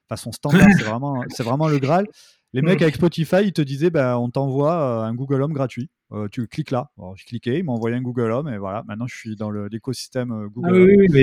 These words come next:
Speaker 2: oui, il y a plein de, il y a plein de membres d'équipe qui ont du coup un Google Home parce qu'ils ont fait, euh, oui, oui, je, cette opération, c'était il y a un an,
Speaker 1: Voilà.
Speaker 2: un, deux, deux ans, ce truc-là. Ouais,
Speaker 1: Ouais,
Speaker 2: tout à fait.
Speaker 1: ouais, c'est ça, c'est ça, un ou deux ans. Donc du coup, euh, non, mais c'est hyper, euh, c'est, c'est hyper important d'imposer son standard, on le voit tous les jours, hein. Donc, euh,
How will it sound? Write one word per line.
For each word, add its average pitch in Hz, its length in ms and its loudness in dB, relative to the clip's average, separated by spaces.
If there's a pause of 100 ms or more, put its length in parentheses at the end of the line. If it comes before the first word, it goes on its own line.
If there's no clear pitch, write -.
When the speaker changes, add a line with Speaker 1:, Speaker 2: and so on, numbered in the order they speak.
Speaker 2:
oui, 160 80 6
il 175 40 8
y 151 60 8
a - 20 10
plein 156 160 2
de, 139 180 8
il 131 60 8
y 131 60 6
a 131 40 4
plein 160 140 2
de 160 60 2
membres 151 160 2
d'équipe 139 260 4
qui - 180 -2
ont 117 260 4
du 120 120 0
coup 120 180 -2
un 131 80 4
Google 123 220 4
Home 151 160 0
parce 123 180 -4
qu'ils 131 220 -4
ont 120 140 0
fait, 139 140 -2
euh, 127 160 0
oui, 156 240 2
oui, 139 60 0
je, 117 240 0
cette 117 200 -4
opération, 120 320 -4
c'était - 180 -4
il - 40 2
y - 20 2
a 135 60 0
un 175 60 2
an, 196 60 2
Speaker 1:
Voilà. 175 220 2
Speaker 2:
un, - 20 4
deux, 180 140 2
deux 175 360 0
ans, 175 60 2
ce - 60 -6
truc-là. 131 280 -8
Ouais, 139 60 -2
Speaker 1:
Ouais, 165 60 2
Speaker 2:
tout 180 80 2
à 196 80 0
fait. 190 80 0
Speaker 1:
ouais, 165 180 0
c'est 143 140 -8
ça, 143 200 -8
c'est 127 140 -12
ça, 139 160 -10
un 131 60 -8
ou 127 100 -8
deux 113 160 -10
ans. 117 220 -14
Donc 135 200 -8
du 143 160 -8
coup, 220 280 -6
euh, 139 400 -4
non, 190 160 -6
mais 175 80 -6
c'est 143 160 -10
hyper, 135 280 -6
euh, 123 220 -6
c'est, 117 340 -12
c'est 120 160 -14
hyper 156 200 -6
important 139 360 -10
d'imposer 113 380 -12
son 110 140 -16
standard, 123 360 -6
on 110 60 -12
le 104 80 -12
voit 107 180 -12
tous 117 140 -16
les 120 100 -8
jours, 131 180 -10
hein. 135 60 -20 (140)
Donc, 117 240 -12
euh, 117 320 -6